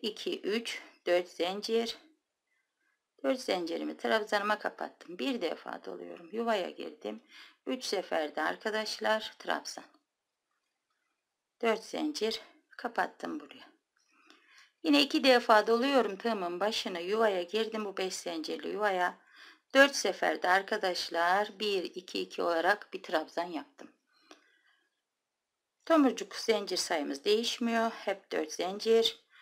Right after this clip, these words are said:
kapattım. Yine iki defa doluyorum, yuvaya girip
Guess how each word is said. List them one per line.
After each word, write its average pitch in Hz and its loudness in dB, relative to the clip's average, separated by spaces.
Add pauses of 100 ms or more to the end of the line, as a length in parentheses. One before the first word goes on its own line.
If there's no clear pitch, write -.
(240)
kapattım. 165 -2 (160)
Yine 254 0
iki 220 -4
defa 151 -2
doluyorum, 233 0 (420)
yuvaya 180 4
girip 214 2